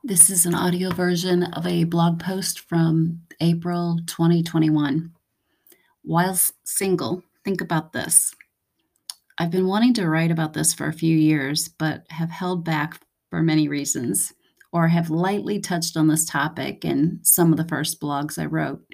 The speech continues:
because it's a very sensitive subject and people have strong personal opinions and views of this. I hope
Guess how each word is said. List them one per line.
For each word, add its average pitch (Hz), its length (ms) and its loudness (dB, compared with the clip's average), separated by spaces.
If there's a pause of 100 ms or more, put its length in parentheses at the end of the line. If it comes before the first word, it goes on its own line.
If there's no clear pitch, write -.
(200)
because 180 280 0
it's 160 140 0
a 170 60 -4
very 190 260 -2
sensitive 190 640 0
subject 202 560 0
and 170 160 2
people 180 300 -4
have 165 200 2
strong 160 460 4
personal 165 460 2
opinions 160 720 4 (100)
and 156 160 2
views 156 300 4
of 127 120 -8
this. - 400 -4 (520)
I 170 100 0
hope 214 360 -2